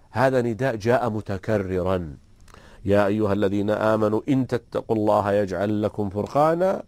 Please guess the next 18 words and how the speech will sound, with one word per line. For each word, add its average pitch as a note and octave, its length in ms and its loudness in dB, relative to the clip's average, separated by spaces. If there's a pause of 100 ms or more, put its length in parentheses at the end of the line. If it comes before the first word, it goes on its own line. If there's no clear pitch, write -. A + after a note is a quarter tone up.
(340)
يا G2+ 200 2
أيها G#2+ 240 0
الذين G#2+ 380 -2
آمنوا G#2 560 0
اتقوا C#3+ 400 -4
الله G#2+ 340 2
ولتنظر G#2+ 520 -4
نفس A2+ 260 -6
ما G#2+ 240 2
قدمت G#2 540 -4
لغد، C3 400 0 (320)
واتقوا G#2+ 360 -2
الله G#2 280 2
إن G#2 220 -4
الله G#2 340 2
خبير G#2+ 640 0 (760)
بما G#2+ 300 0
تعملون، G#2 600 2